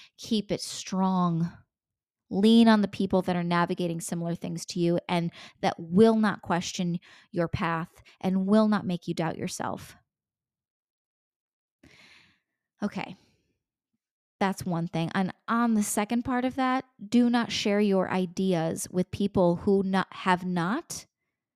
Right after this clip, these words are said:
gone through what you are going through, are on the other side of what you're going through. So many times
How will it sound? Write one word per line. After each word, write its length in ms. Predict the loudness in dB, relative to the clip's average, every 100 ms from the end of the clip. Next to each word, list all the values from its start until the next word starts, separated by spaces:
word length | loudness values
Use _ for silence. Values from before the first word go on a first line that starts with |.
| _ _ _ _ _ _ _ -20 -18 0
gone 400 | 2 4 4 4
through 240 | 2 4
what 180 | 2 2
you 160 | 4
are 140 | 4 2
going 340 | 0 0 -2
through, 480 | -4 -4 -2 -2 -2 -8 _ _ _ _ _ _ _ _ _ -4
are 120 | 0
on 140 | 0 0
the 160 | -2 -4 2
other 280 | 4 6 4
side 420 | 2 -2 0 2
of 140 | 2
what 160 | 0 -2
you're 100 | -2
going 380 | -2 -2 0 -2
through. 400 | -4 -8 -8 -10 -16 _ _ _ _ _ _ _ _ _ _ _ _ _ _ _ _ _ _ _ _ _ _ _ _ _
So 480 | -12 -6 2 6 6
many 320 | 6 2 0
times 800 | -4 -10 -8 -6 -4 -6 -8 -10